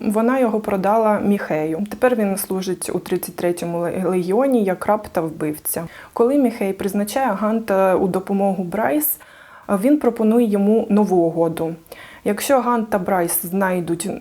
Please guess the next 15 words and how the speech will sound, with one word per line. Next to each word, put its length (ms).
справжнього 640
вбивцю 540
Даніки, 500
то 280
його 340
список, 520
е, 40
обов'язкових 1120
вбивств 600
скоротиться 680
до 200
десяти. 500
А 60
ми 140
пам'ятаємо, 1000